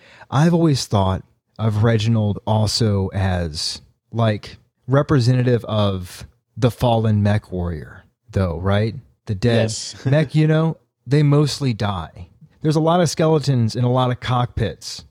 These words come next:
Speaker 1: littering the inner sphere and
Speaker 2: <laughs>
Speaker 1: beyond. You know what I mean? And I've, I've always thought
Speaker 2: Well, that's where we found Reginald.
Speaker 1: Yeah, of mechs and men, he does represent the men in a way. I, you know, I've always like, yeah,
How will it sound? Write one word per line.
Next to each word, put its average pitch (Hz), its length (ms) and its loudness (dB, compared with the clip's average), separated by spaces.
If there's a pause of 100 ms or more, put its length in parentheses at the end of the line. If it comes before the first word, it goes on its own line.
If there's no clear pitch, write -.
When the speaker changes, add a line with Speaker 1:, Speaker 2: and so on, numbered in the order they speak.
(160)
Speaker 1:
littering 131 800 2
the 117 220 0
inner 110 240 2
sphere - 580 -8 (320)
and 117 340 0
Speaker 2:
<laughs> 107 80 -2
Speaker 1:
beyond. 87 400 -4
You 117 80 2
know 127 140 4
what 139 120 2
I 139 60 2
mean? 143 300 2
And 120 240 0
I've, 123 180 0
I've 120 160 -2
always 127 320 2
thought 120 380 0 (320)
Speaker 2:
Well, 127 120 -2
that's 151 220 0
where 127 100 -2
we 107 100 -2
found 110 280 -4
Reginald. 101 640 -6 (300)
Speaker 1:
Yeah, 139 320 0 (180)
of 151 180 0
mechs 175 340 0
and 139 140 2
men, 107 460 0 (160)
he 160 180 -2
does 156 320 0
represent 123 640 0 (320)
the 120 240 2
men 113 560 0 (100)
in 113 160 0
a 110 80 2
way. 101 320 -2
I, 160 280 0
you 226 80 2
know, 196 80 2
I've 165 80 0
always 180 240 0
like, 151 140 -2
yeah, 131 340 -2